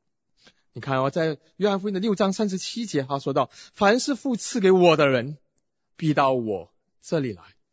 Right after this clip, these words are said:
到我这里来的，我绝不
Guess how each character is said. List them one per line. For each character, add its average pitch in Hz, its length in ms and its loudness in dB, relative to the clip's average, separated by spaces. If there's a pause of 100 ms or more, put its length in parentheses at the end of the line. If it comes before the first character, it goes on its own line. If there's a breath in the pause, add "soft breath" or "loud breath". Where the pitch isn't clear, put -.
(1000)
到 277 160 0
我 196 160 0
这 202 200 -4
里 160 140 -2
来 120 220 -2
的， 117 140 -2
我 110 180 -4
绝 110 920 -8
不 113 360 -6